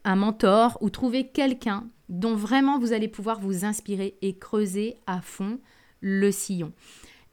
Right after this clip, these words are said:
Évidemment, si vous avez envie que je sois cette personne-là dont vous allez pouvoir creuser le sillon, dont vous allez pouvoir utiliser la méthode à fond et vous concentrer sur sa méthode, ben c'est avec grand plaisir que vous pourrez trouver tous les détails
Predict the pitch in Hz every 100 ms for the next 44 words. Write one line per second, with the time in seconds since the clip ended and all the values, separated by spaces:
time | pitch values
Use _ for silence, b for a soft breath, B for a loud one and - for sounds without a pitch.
0 | - 294 277 247 226 220 202 208 - -
1 | 254 233 214 208 202 226 - 240 233 214
2 | 226 - - 240 208 196 208 - 339 277
3 | 220 208 208 - 196 190 180 175 269 311
4 | 233 208 196 196 - 180 190 - - 202
5 | 190 185 - 190 180 180 247 254 233 226
6 | 208 - 208 202 208 - 196 190 196 180
7 | 196 196 202 180 B B B 185 175 -
8 | - 262 240 196 156 160 - 349 339 -
9 | 269 247 226 214 190 - 190 180 180 175
10 | - 175 - 160 156 156 185 240 233 190
11 | 180 180 - 165 170 170 175 - 170 175
12 | - 196 190 190 190 185